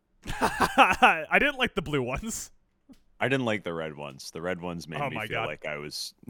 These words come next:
Speaker 2: you know, in Dante's Inferno, <laughs>
Speaker 1: I
Speaker 2: basketball hell.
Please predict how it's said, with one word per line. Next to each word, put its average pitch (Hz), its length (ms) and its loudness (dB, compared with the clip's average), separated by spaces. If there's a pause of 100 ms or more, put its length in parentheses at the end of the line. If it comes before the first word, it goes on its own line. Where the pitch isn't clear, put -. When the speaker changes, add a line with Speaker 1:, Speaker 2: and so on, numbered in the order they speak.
(100)
Speaker 2:
you 85 100 -8
know, 67 140 -14
in 80 140 -12
Dante's 76 500 -8
Inferno, 73 640 -10 (180)
<laughs> - 180 -12
Speaker 1:
I 180 240 4
Speaker 2:
basketball 80 540 -4
hell. 80 340 -4